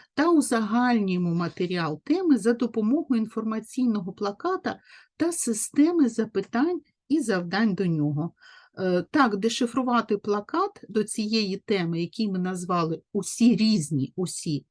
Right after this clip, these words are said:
рівні», пропонуємо за допомогою таких запитань і завдань. Створи портрет толерантної особистості, спираючись на схему в верхній частині плаката. Пригадай, розкажи, що тобі відомо про Міжнародний день толерантності.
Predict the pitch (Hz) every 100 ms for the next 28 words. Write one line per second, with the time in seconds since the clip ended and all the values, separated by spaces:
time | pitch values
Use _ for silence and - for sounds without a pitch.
0 | _ 175 214 403 311 185 165 - - -
1 | 233 233 247 349 392 240 202 294 277 214
2 | 202 196 262 240 226 170 165 165 254 277
3 | - 170 165 - 196 226 - 185 185 180
4 | 151 135 120 - _ - - - _ -
5 | - 220 311 403 240 226 254 330 - 233
6 | 226 233 294 294 302 294 - 285 190 185
7 | - 190 - 190 - 202 202 202 180 170
8 | - 170 165 - 247 294 190 180 202 -
9 | 185 - 147 - 202 196 185 180 160 160
10 | 156 170 - - - 226 240 220 233 226
11 | 320 294 233 - 214 277 - 277 339 294
12 | 247 233 226 285 285 240 220 208 208 214
13 | 262 262 196 269 285 269 226 185 175 175
14 | 175 180 - 180